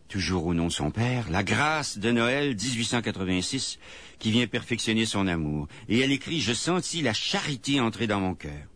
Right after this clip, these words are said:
Le besoin de m'oublier pour faire plaisir. Puis depuis lors, je fus heureuse. » Ah, que c'est beau ce texte, hein ? La charité, oui, est entrée dans son cœur. Elle a senti, quoi ? Le besoin de s'oublier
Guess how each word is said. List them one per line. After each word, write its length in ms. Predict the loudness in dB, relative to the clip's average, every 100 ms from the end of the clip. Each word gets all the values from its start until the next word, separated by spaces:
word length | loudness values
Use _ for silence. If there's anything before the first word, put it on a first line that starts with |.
| -20 -20 -20 -20 -20 -20 -20 -20 -14 0
Le 120 | 2
besoin 360 | 2 2 2 2
de 80 |
m'oublier 540 | 2 2 2 2 2 2
pour 160 | -2
faire 180 | -2 -2
plaisir. 560 | 0 -2 2 2 2 -2 -10 -20 -20 -20 -8
Puis 160 | -2 2
depuis 280 | 2 2
lors, 260 | 2 4 2
je 140 | -2
fus 380 | -6 -6 0 2
heureuse. » 500 | 2 2 -2 -4 -12 -10
Ah, 80 |
que 80 | -8
c'est 160 | -2 0
beau 160 | 0
ce 120 | 0 -2
texte, 380 | -2 -2 -2
hein ? 80 | -4 -6 -14 -18 -4
La 180 | 0 0
charité, 880 | -2 -4 -2 -2 -4 -8 -6 -4 -4 -8 -20 -20 -8
oui, 420 | -4 0 0 0
est 220 | 0 0 2
entrée 360 | 0 0 -2
dans 160 | 2 0
son 180 | 0 -2
cœur. 300 | -2 -6 -8 -16 -20 -20 -20 -20 -20 -20 -20 -20 -20 -20 -16 -2
Elle 160 | 2 2
a 60 |
senti, 500 | 0 -2 -2 -2 -6
quoi ? 340 | -6 -2 0 2
Le 220 | 4 2
besoin 640 | 2 0 0 2 2 2
de 160 | 2 0
s'oublier 680 | 0 -2 0 2 2 2